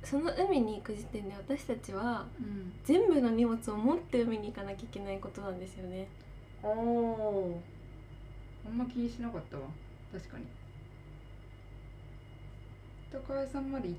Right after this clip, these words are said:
Speaker 2: キロくらいかな。
Speaker 1: 二人とも持ち場を離れるってことができなくなるのかなって思う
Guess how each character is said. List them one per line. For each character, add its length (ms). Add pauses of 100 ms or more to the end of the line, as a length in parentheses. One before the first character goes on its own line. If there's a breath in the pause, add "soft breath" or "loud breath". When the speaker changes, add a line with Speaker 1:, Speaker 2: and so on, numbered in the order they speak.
(120)
Speaker 2:
キ 60
ロ 80
く 160
ら 100
い 40
か 100
な。 80 (600)
Speaker 1:
二 260
人 100
と 100
も 180
持 100
ち 140
場 120
を 80
離 240
れ 140
る 60
っ 40
て 100
こ 120
と 120
が 120
で 100
き 140
な 120
く 140
な 100
る 140
の 80
か 140
な 120
っ 40
て 140
思 80
う 40